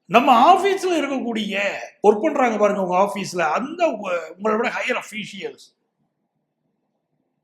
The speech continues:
அவங்களை அனுசரித்து போக வேண்டிய ஒரு சூழல் இருக்கும். மெர்க்குரி வந்து நம்ம ராசியில இருக்கக்கூடியது நல்ல நாலேஜ் கொடுக்கும். ஸ்கூல் கோயிங் சில்ட்ரனுக்கெல்லாம் நாலேஜ் நல்ல பெருகும். இப்போ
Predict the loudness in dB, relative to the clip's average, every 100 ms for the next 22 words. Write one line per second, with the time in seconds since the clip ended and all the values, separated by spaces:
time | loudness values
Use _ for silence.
0 | _ _ _ _ _ -2 6 6 6 2
1 | 0 0 -2 -4 0 2 4 2 -2 -4
2 | -2 -2 2 2 0 -4 -6 -8 -16 _
3 | _ _ _ _ _ _ _ _ _ _
4 | _ _ _ _ _ _ _ _ _ _
5 | _ _ _ _ _ _ 2 4 4 4
6 | 4 6 4 4 2 0 0 2 0 0
7 | 0 2 2 0 -6 -6 -4 -2 -2 -2
8 | -4 -4 -4 -4 -2 -2 0 0 -2 -4
9 | -12 -12 -20 -20 _ _ _ _ _ _
10 | _ _ _ _ _ _ _ _ _ _
11 | _ _ _ -12 0 2 2 2 0 0
12 | -2 -4 0 0 0 -6 -6 -2 0 2
13 | 0 -4 -6 -4 -4 -4 -6 -4 0 2
14 | 2 -4 -8 _